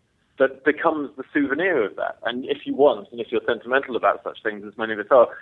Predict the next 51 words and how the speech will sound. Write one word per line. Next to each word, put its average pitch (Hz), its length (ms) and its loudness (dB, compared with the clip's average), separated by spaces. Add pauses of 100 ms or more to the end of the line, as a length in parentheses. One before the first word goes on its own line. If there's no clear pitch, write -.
you 151 120 -2
can 143 160 -6
keep 156 240 0
it 143 80 2
on 147 160 6
the 135 80 0
shelf 151 360 6
and 117 100 -14
you 110 60 -18
can 120 100 -18
go 117 160 4
back - 320 2
to 127 100 -2
it 123 120 -4 (100)
and 117 80 -20
you 113 80 -16
can 120 160 -16
look 147 160 2 (160)
at - 80 -8
it. - 60 -10 (340)
Because 175 240 0
of 175 120 4
that 165 200 4
quality, 175 420 0
that's - 240 0
why 135 320 2
physical 117 360 -8
books - 440 0
have 101 140 -10
sort 113 120 -10
of 107 100 -6 (480)
wormed 123 420 6
their 113 180 6
way 113 220 6
into 110 260 -6
many 120 260 2
of 110 120 6
our 107 140 8
affections - 500 0 (100)
so 113 320 4
strongly, 113 560 0 (360)
um, 113 280 2 (220)
is, 123 160 -6
be-, 135 200 -6
is 127 120 -4
because 139 280 -4
they 135 140 6
have 147 180 4
this 120 180 -4
incredibly 120 640 -2
powerful 117 560 0